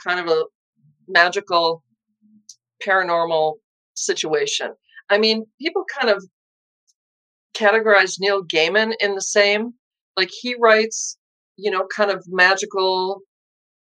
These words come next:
s-, creepy stories. Um, and, you know, it's not like mystery or romance or, you know, there's not really one term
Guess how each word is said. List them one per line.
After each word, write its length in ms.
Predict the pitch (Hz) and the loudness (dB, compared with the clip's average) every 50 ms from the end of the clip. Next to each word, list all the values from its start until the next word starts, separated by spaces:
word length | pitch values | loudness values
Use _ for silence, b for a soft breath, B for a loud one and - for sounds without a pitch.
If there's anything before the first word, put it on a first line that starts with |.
| _ _ _ _ - | _ _ _ _ -10
s-, 220 | - - - - _ _ _ - | -8 -8 -8 -10 _ _ _ -20
creepy 1120 | - - 185 208 208 214 _ 208 208 208 202 208 208 202 202 202 196 202 196 196 - - _ _ _ _ _ _ | -6 -4 -4 -4 -4 -4 _ -2 0 2 2 0 0 0 0 -2 -2 -4 -6 -8 -10 -12 _ _ _ _ _ _
stories. 880 | - - - - 202 185 185 190 190 190 196 202 196 - - - - _ | -4 -4 0 0 0 0 2 2 2 2 0 -2 -4 -6 -8 -8 -4 _
Um, 340 | 160 160 156 156 156 156 156 156 _ _ _ _ _ _ _ _ _ _ _ _ _ _ _ _ _ _ _ | 2 4 4 4 2 0 -6 -16 _ _ _ _ _ _ _ _ _ _ _ _ _ _ _ _ _ _ _
and, 200 | 202 202 208 202 202 | 2 2 2 2 -2
you 200 | 202 214 214 220 | 0 2 2 4
know, 100 | 214 196 156 | 4 4 2
it's 200 | 220 220 - - | 2 0 0 0
not 180 | 262 277 247 202 | 0 0 2 2
like 200 | 220 214 214 - _ | 0 0 0 -6 _
mystery 680 | 180 196 214 226 220 - - 160 143 131 - - - - _ | -2 -2 -2 -2 -2 -6 -4 -2 -2 -2 -4 -8 -12 -12 _
or 480 | 175 170 160 156 156 156 151 151 151 - _ _ _ _ _ _ _ _ _ _ _ _ _ _ _ _ _ - | -2 0 2 2 2 2 0 -2 -4 -8 _ _ _ _ _ _ _ _ _ _ _ _ _ _ _ _ _ -12
romance 680 | 180 180 185 196 202 208 208 202 196 180 156 156 156 - - | -10 0 4 4 6 6 4 4 2 2 0 0 -4 -2 0
or, 160 | 180 185 180 - | 0 0 0 -2
you 180 | 202 196 202 196 | 0 2 2 4
know, 180 | 196 185 185 185 | 4 0 2 2
there's 220 | 202 202 208 - | 0 -2 -2 0
not 240 | 214 240 262 269 - | 2 2 2 2 0
really 200 | 254 254 226 214 190 | 0 0 0 0 0
one 320 | 170 175 185 190 196 196 | 0 -2 -2 -2 -2 -4
term 440 | 190 - - 202 196 196 185 185 170 | -8 -6 -2 -2 0 0 -2 -4 -6